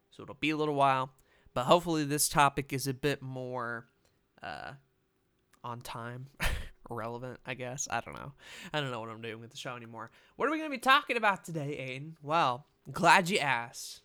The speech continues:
Really appreciate it. I figured for episode forty, we could, uh, cover and, and do a little bit of a retrospective on season one of Back to the Video Games.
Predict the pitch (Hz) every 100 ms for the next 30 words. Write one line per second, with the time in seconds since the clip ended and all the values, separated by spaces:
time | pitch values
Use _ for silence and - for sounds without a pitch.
0 | _ 139 156 156 147 147 139 123 131 117
1 | 110 131 139 202 240 185 170 156 151 156
2 | 127 - 135 147 131 92 113 - _ _
3 | _ _ _ 135 139 139 143 131 131 -
4 | - - - 107 - - 180 156 165 156
5 | 147 - _ _ _ - 143 123 147 165
6 | 165 170 160 151 143 123 131 120 170 220
7 | - 139 - 135 123 - 117 110 117 -
8 | - _ - 131 131 - - 180 165 156
9 | 139 123 131 127 110 113 123 _ _ _
10 | - 135 139 110 - 151 143 139 160 127
11 | 107 92 - _ - -